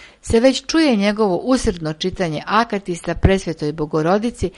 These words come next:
na internet Radio Blagovesti." Irena Merkel: "Bog vas blagoslovio, oče Gavrilo."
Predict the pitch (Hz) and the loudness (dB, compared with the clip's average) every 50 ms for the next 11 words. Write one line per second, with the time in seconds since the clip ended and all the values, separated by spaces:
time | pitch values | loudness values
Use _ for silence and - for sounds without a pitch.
0 | - - - _ - 175 170 - 202 220 220 208 - 196 170 170 165 160 160 - | -16 -20 -18 _ -6 -6 -4 0 0 0 0 0 -2 -4 -4 -4 -6 -8 -8 -10
1 | - - 190 185 180 180 170 156 156 151 143 151 147 139 131 127 135 127 127 - | -6 0 2 4 4 4 4 2 0 0 2 2 2 2 2 0 -4 -8 -8 -10
2 | - - - - - - _ _ _ _ _ _ _ _ _ _ _ _ _ _ | -12 -14 -16 -16 -18 -20 _ _ _ _ _ _ _ _ _ _ _ _ _ _
3 | - - _ _ _ - 196 185 165 160 165 175 185 208 226 240 262 240 294 - | -20 -20 _ _ _ -4 -2 0 0 2 2 2 2 2 2 2 0 0 -2 -6
4 | _ - 190 180 180 170 160 156 - - 147 135 - 170 _ _ _ _ _ _ | _ -4 -2 2 2 2 2 0 -2 -8 -12 -12 -12 -14 _ _ _ _ _ _
5 | _ _ _ _ _ _ _ _ _ _ _ _ _ - 185 247 285 285 247 233 | _ _ _ _ _ _ _ _ _ _ _ _ _ -2 2 4 4 4 4 2
6 | 220 202 185 170 165 160 165 165 - - 185 185 202 214 220 226 196 151 - 180 | 0 0 0 -2 -4 -2 -2 -2 -4 -2 2 4 4 4 4 2 2 2 2 0
7 | 170 170 - 170 156 151 147 147 147 151 147 143 139 135 131 - | 0 0 -2 -6 -4 -4 -4 -4 -4 -6 -6 -4 -4 -4 -6 -6